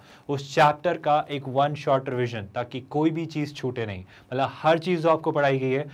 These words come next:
वो finally एक प्रॉपर तरीके से आपको रिवाइज करवा दी जाए। And yes, finally the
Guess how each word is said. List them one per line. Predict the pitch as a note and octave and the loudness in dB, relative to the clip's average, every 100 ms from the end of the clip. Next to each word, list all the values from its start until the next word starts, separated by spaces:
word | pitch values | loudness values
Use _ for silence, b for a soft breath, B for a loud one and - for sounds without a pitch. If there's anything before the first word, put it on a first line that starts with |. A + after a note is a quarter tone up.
| B B | B B
वो | C3 B2+ D#3 | -4 0 2
finally | D#3+ F3 D3+ B2 C3 B C3+ | 2 2 0 -2 -4 B -10
एक | B2+ | -6
प्रॉपर | - D3+ D3+ E3+ | 4 6 6 2
तरीके | D#3+ D3 C#3 C#3 | 2 -2 -2 0
से | C#3+ | 0
आपको | C3+ C3 | 0 -4
रिवाइज | B2+ A#2+ A#2 | 0 0 0
करवा | - A2 G#2+ | -2 -2 -2
दी | G2+ G2 | -4 -6
जाए। | G#2 G2+ - | -8 -8 -8
And | B2 B2+ A#2 | -8 -4 0
yes, | D#3 E3 - D3 | 0 -2 -4 -4
finally | D#3 D#3+ B2 C3 B B C3+ | -2 -2 -2 -4 B B 2
the | C#3 | 2